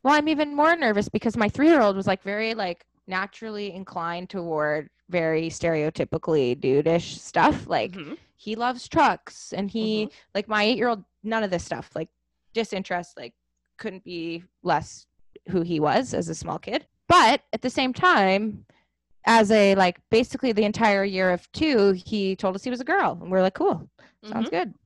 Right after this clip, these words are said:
Speaker 1: Now I feel like even he has, like, snapped into position a-, and somewhere along the way picked up, like, "Oh, no, I'm not."
Speaker 2: Okay.
Speaker 1: Right? And is, like, now, like, changed his pronoun and he's like,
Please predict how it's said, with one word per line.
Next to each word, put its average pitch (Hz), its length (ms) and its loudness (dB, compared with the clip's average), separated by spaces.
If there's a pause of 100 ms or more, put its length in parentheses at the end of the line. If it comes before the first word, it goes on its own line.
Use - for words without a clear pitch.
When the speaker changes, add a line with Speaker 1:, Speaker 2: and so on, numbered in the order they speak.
(140)
Speaker 1:
Now 220 460 2
I 202 140 -8
feel 226 160 -14
like 214 160 -12
even 196 180 -12
he 269 260 -10
has, 180 180 -6
like, 165 180 -10
snapped - 460 -8
into 180 720 -10 (180)
position 196 880 -4 (840)
a-, - 160 -4
and 202 140 -4
somewhere 214 300 0
along 185 280 0
the 175 80 2
way 170 120 2
picked - 260 -2
up, 165 140 -2
like, 135 240 -6
"Oh, 240 80 0
no, 220 200 0
I'm 202 160 -2
not." 87 260 -6 (760)
Speaker 2:
Okay. 320 220 -8
Speaker 1:
Right? 175 340 2
And 190 180 0
is, 185 180 0
like, 190 200 2
now, 175 300 2
like, 185 180 0
changed 214 240 -6
his 202 140 -8
pronoun 170 680 -2
and 160 120 -8
he's 165 160 -10
like, 135 240 -6